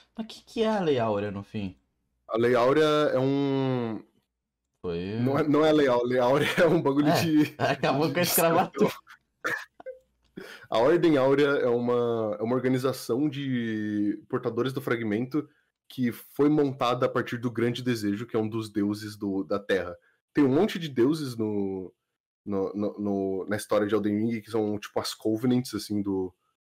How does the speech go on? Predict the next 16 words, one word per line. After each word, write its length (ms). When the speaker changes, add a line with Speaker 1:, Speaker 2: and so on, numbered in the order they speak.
Speaker 2:
do, 420
do 140
Dark 180
Souls. 400
Speaker 1:
Uhum. 160
Speaker 2:
E 40
eles 140
são, 120
tipo, 240
deuses 420
que 120
têm 160
um 120
impacto 420
direto 360
na, 80